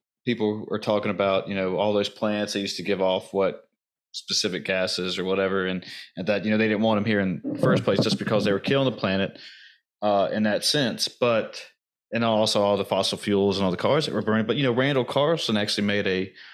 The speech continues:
point that since nineteen eighty, and this is kinda going back to earlier what we were talking about, but, like, the f-, Earth is forty percent greener than what it was since nineteen eighty or something like that.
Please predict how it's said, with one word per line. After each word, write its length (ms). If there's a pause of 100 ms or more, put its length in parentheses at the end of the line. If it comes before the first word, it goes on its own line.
(240)
point 400
that 380 (260)
since 260
nineteen 380
eighty, 200
and 80
this 140
is 60
kinda 180
going 140
back 160
to 60
earlier 280
what 140
we 60
were 80
talking 260
about, 260
but, 120
like, 280
the 60
f-, 220
Earth 260
is 100
forty 380
percent 400
greener 340
than 160
what 120
it 60
was 320
since 220
nineteen 320
eighty 200
or 80
something 260
like 200
that. 280